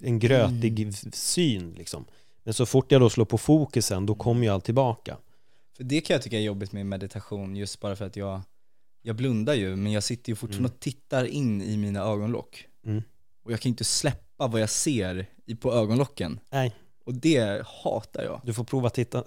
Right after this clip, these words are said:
Speaker 1: prova
Speaker 2: Ja,
Speaker 1: och titta.
Speaker 2: nej men faktiskt.
Speaker 1: Prova och titta.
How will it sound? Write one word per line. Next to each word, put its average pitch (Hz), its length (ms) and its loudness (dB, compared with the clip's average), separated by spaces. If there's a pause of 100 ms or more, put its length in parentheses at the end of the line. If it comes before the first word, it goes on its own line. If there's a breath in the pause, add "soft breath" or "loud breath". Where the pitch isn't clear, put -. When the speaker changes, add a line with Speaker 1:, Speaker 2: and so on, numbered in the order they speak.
(200)
Speaker 1:
prova 143 280 2
Speaker 2:
Ja, 165 260 12
Speaker 1:
och 240 60 8
titta. 104 220 0 (100)
Speaker 2:
nej 170 140 0
men 180 120 6
faktiskt. - 240 2
Speaker 1:
Prova 139 200 4
och 131 80 2
titta. 123 360 2